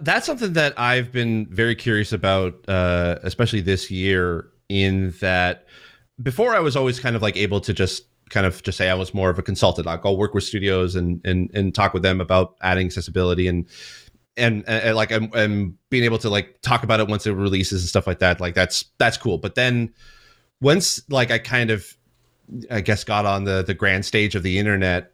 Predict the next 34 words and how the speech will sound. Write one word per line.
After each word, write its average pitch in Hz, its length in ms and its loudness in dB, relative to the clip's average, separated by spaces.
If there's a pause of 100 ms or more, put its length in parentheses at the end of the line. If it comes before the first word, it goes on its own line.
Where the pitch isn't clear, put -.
um, 92 580 0 (120)
I've 95 280 0
realized 104 800 -2
that 95 440 -2 (920)
essentially 151 480 0
I've 117 100 2
kind 120 300 0
of, 98 120 -4 (360)
in, 131 140 2
in, 127 420 -2 (100)
in 135 140 0
a 127 80 2
way, 131 640 -2 (100)
in, 127 240 -2
in 127 160 0
a 123 40 4
sort 135 200 -2
of 123 100 0
small 147 240 -4
way, 110 140 2
I've 101 100 0
been 107 100 -4
kind 107 200 0
of, 98 80 -2
like, 101 140 0
the 98 180 -2
door 104 380 0
that 92 120 -4
kind 98 180 -2
of 90 120 -2
opens 98 400 0
up - 260 0
to 98 320 0
people's 101 480 0